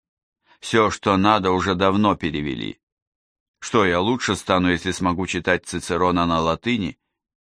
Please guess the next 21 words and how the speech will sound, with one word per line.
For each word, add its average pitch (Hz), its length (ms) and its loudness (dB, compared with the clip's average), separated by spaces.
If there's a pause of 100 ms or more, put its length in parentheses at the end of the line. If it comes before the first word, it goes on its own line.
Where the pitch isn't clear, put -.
(140)
Нет, 107 340 2
надо 107 360 0
же, - 200 -12 (300)
Цицерона. 139 1000 0 (720)
Алан 113 440 2
Дершевиц 107 680 0 (300)
Римской 104 460 2
Республики. 78 760 -4 (1400)
Я 87 260 4
не 92 140 4
слишком 95 420 0
серьёзно 95 500 2
воспринимал 87 640 2
его 85 300 2
причитания. 50 800 -6 (800)
Дело 104 240 4
в - 80 -10
том, 123 180 2
что 104 280 2
эти 98 260 0
поездки 110 680 -2